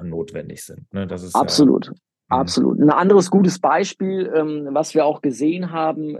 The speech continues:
Speaker 2: ähm, gemacht wird, ist, ähm, gerade für das Thema Mitarbeiterschulungen, ne, dass, äh, Franchise-Nehmer auch da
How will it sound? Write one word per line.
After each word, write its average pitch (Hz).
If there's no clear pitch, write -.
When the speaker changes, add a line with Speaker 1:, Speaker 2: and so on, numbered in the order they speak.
Speaker 2:
ähm, 139
gemacht 139
wird, 143
ist, -
ähm, 139
gerade 156
für -
das 147
Thema 143
Mitarbeiterschulungen, 160
ne, 196
dass, 151
äh, 151
Franchise-Nehmer 165
auch 143
da 196